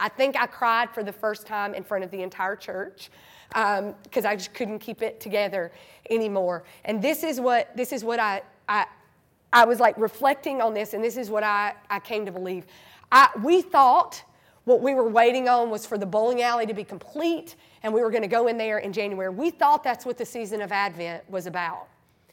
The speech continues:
But what happened instead is that we were literally on the streets of Del Mabry and Gandy,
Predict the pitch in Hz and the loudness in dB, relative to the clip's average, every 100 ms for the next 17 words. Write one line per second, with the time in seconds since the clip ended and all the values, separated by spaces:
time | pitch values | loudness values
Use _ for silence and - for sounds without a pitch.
0 | _ _ - 214 254 - 247 254 269 233 | _ _ -6 0 0 0 -2 0 -2 -2
1 | 202 202 - 202 226 233 214 185 196 208 | -4 -8 -6 -4 -4 -4 -6 -6 -6 -4
2 | 208 190 202 233 254 247 233 202 185 - | -6 -6 -2 -2 -2 -4 -6 -6 -8 -8
3 | - 240 233 - - 196 202 208 196 202 | -10 -8 -8 -10 -14 -8 -6 -6 -6 -6
4 | 202 220 220 208 - - - 202 185 196 | -8 -8 -10 -14 -20 -20 -8 -6 -4 -4
5 | 208 214 214 214 | -6 -6 -8 -12